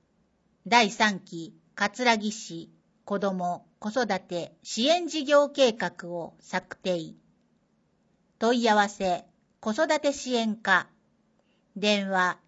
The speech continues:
ゼロ七四五四四三六二三。就学前児童や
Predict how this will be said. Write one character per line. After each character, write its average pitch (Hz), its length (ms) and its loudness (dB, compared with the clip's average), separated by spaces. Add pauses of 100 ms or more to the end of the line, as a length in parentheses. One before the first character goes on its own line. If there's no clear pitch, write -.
(120)
ゼ 220 160 -2
ロ 320 120 4
七 285 300 2
四 196 320 -4
五 190 440 -2 (100)
四 262 340 0
四 208 420 -2
三 320 380 0
六 320 260 2
二 185 240 -4
三。 185 380 -4 (1800)
就 311 240 -4
学 339 300 2
前 285 260 4
児 254 160 -4
童 185 220 2
や 165 340 -6